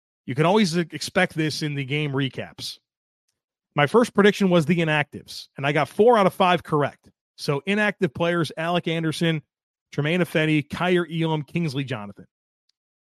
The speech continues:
I got those four correct. I had Poona Ford as the fifth one. Damar Hamlin winds up being the fifth one. So the two biggest questions that I was getting from people in the subtext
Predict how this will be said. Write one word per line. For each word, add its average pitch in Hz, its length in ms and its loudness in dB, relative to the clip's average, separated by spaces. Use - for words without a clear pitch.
I 135 60 -6
got 160 180 2
those 185 220 6
four 190 240 2
correct. 160 480 0
I 143 100 -4
had 151 160 -4
Poona 208 280 6
Ford 196 300 2
as 139 80 -2
the 135 100 -2
fifth - 260 -2
one. 151 360 0
Damar 151 220 0
Hamlin 160 420 -2
winds 135 300 -4
up 127 100 -6
being 131 220 -4
the 117 60 -6
fifth - 280 -6
one. 87 240 -14
So 127 300 -4
the - 80 -4
two 247 160 4
biggest 247 240 -2
questions 190 340 0
that 165 80 2
I 160 60 0
was 143 140 0
getting 170 180 2
from 143 140 -6
people 156 260 -4
in 147 60 -4
the 131 80 -4
subtext 123 640 -6